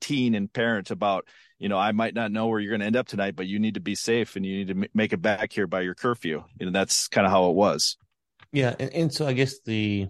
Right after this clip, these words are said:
Speaker 2: the thing there is, is, is it wouldn't be uncommon at one of these parties for someone to get lost, not show up, and then you can't do anything, right? You could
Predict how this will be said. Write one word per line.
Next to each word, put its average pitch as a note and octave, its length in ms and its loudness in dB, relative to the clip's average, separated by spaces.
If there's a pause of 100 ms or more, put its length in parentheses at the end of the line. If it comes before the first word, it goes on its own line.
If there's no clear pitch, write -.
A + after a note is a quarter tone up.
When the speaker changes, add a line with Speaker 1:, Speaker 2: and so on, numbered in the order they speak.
(140)
Speaker 2:
the G2+ 60 -12
thing G#2+ 240 2
there G2 180 2
is, F2 260 0
is, - 140 -10 (160)
is - 140 -16
it - 100 -4
wouldn't A#2+ 240 4
be A2+ 100 2
uncommon G2 680 0 (400)
at - 100 -10
one G2+ 140 2
of F#2+ 40 4
these F#2+ 140 2
parties F#2 400 0
for F#2+ 140 -6
someone F#2 340 0
to E2+ 60 -4
get F#2+ 140 0
lost, F2 460 0
not G2 280 -2
show F#2+ 200 2
up, E2+ 280 0 (340)
and F3 120 6
then D#3 300 4
you B2+ 140 -4
can't C3+ 320 0
do A2+ 160 4
anything, - 420 -4
right? F#2+ 240 0
You G2 80 2
could F#2 160 0